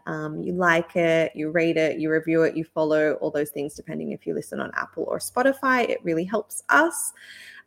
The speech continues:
And, um, we also have an email too. So the email for the podcast is the drop in P, P for podcast, the drop in P at gmail dot com.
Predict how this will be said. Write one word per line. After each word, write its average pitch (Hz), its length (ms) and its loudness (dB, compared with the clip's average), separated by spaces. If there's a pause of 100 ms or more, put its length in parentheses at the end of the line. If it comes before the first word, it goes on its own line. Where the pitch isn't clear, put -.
And, 190 480 4 (160)
um, 185 640 4
we 202 220 2
also 196 240 0
have 220 160 2
an 202 100 0
email 170 460 2
too. 165 520 -2
So 165 640 4 (140)
the 170 340 2
email 170 360 2
for - 120 -4
the 165 80 -4
podcast - 580 -6
is 170 340 0
the 170 440 2 (120)
drop 170 480 2
in 160 400 0
P, 269 480 4 (100)
P 190 140 -2
for 165 120 -4
podcast, - 600 -2 (140)
the 175 180 2
drop 160 260 2
in 165 160 0
P 247 380 0
at 170 200 -2
gmail 156 540 -2
dot - 300 -2
com. 370 320 0